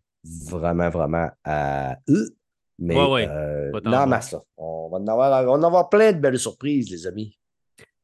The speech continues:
Speaker 2: Belles ou moins belles, mais tu sais, ça
Speaker 1: Ouais,
Speaker 2: va,
Speaker 1: c'est ça.
Speaker 2: euh, service de streaming oblige, puis, euh, les cinémas sont probablement sur le déclin tranquillement, là.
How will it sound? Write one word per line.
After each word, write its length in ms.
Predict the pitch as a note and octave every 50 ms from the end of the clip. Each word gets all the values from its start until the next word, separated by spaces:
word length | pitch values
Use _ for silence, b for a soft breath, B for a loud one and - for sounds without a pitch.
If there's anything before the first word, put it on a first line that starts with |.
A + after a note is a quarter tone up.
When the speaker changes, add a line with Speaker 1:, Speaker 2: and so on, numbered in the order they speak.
| _ -
Speaker 2:
Belles 260 | A#2 B2 C#3+ E3+ F3
ou 40 | E3
moins 240 | D#3 D3 C#3+ C#3 C3
belles, 320 | A#2 A#2+ A#2+ C#3 G#3 A3
mais 140 | E3+ C3+ B2+
tu 80 | A#2+ -
sais, 160 | E3+ D#3 C#3
ça 180 | - - A2+ G#2+
Speaker 1:
Ouais, 80 | G#2+
Speaker 2:
va, 60 | A2+
Speaker 1:
c'est 160 | A2+ A2+ A2+ A2
ça. 200 | G#2+ G#2+ G2+ F#2+
Speaker 2:
euh, 200 | G2+ G2+ G2 F#2+ _ _ _ _ _ _ _ _
service 380 | _ - - C#3 C3 C#3 F#3 F#3
de 100 | F#3 F#3+
streaming 460 | F3 - - F3 F3+ F3 F3+ F3+ F3
oblige, 640 | F3 E3 D3 D3+ D3+ D#3+ F3 G3+ G3+ F#3+ E3+ - -
puis, 280 | - D3+ C#3 C3+ C3 C3
euh, 920 | C3 B2 B2 A#2+ A#2+ A#2 A#2 A#2 A#2 A2+ A2+ A2+ A2+ A2 A2 A2 A2 A2
les 160 | A2+ A2+ B2+ B2
cinémas 520 | - - - F3+ F3+ F3 D#3 E3+ G3+ G#3
sont 320 | - - - - B2+ A#2+
probablement 560 | A2+ - - B2 A#2+ B2 A#2+ A#2+ B2 C#3+ D3+ D3
sur 140 | - C#3
le 60 | B2 A#2
déclin 520 | A2 A#2+ A#2 A2 - - A#2+ A#2+ B2 B2+
tranquillement, 640 | - A#2+ A2+ A2 - A#2+ A2 G#2+ G#2 G#2 A2 C3
là. 120 | D3+ E3